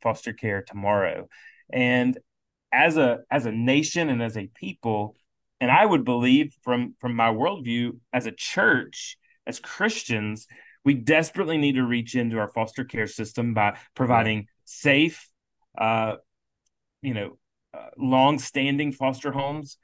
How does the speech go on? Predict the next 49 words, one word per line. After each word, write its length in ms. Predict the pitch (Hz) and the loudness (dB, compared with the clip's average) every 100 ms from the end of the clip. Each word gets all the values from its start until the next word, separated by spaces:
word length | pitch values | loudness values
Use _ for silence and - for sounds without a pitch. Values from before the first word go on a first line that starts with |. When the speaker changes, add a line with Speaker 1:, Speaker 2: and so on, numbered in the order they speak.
| _ - | _ 0
Speaker 1:
We 100 | 143 | 4
need 80 | 139 | 6
to 80 | |
look 180 | 131 131 | 4 2
at 140 | - - | -6 -6
permanence. 640 | 143 147 165 180 - - | -2 0 0 -4 -8 -10
We 80 | 139 | -4
need 140 | 139 135 | -2 -2
to 60 | |
be 180 | 127 131 | 0 0
adopting 540 | 113 113 117 147 139 | 2 0 0 -2 -4
kids 320 | 135 147 156 131 | -2 -4 -4 -8
that 80 | |
might 160 | 120 117 | -8 -6
be 100 | 123 | -8
harder 440 | - 120 135 143 143 | 0 2 2 2 0
to 140 | 139 | -2
adopt 400 | 131 131 139 - | 2 2 2 -2
out 100 | 135 | -6
of 100 | 139 | -4
foster 320 | 147 147 - | -4 -6 -6
care. 400 | 147 151 151 160 - - - - | -8 -6 -4 -6 -12 -20 -20 -6
And 100 | 147 | 0
we 80 | 160 | 2
need 80 | 180 | 2
to 60 | |
be 100 | 175 | 2
wrapping 420 | 160 139 147 175 165 | 4 4 4 0 -2
around 260 | 160 160 | -2 -2
that 220 | 160 165 | -4 -4
birth 220 | 127 190 - | -4 -6 -4
mother. 220 | 113 101 107 | -6 -4 -2
So 240 | 139 131 131 - _ _ | 2 2 0 -20 _ _
even 260 | 165 185 208 | -2 2 4
as 140 | 190 | 4
we 100 | 160 | 2
started 380 | 156 170 175 156 | 0 -2 -2 0
with 140 | 147 | -2
abortion, 720 | 131 117 190 214 120 98 117 - _ _ _ - | -2 0 -2 0 -4 -6 -8 -12 _ _ _ -4
you 80 | 135 | 0
know, 120 | 147 | 2
a 60 | |
lot 160 | 147 175 | 2 0
of 80 | 190 | 0
times 320 | 180 170 139 | 0 0 0
the 80 | 127 | -4
pro-abortionist 880 | - 170 160 131 175 - 143 135 127 | -2 -2 -2 -2 -6 -2 -4 -4 -6
will 120 | 120 | -8
say, 560 | 117 156 170 117 113 | -2 0 2 2 -2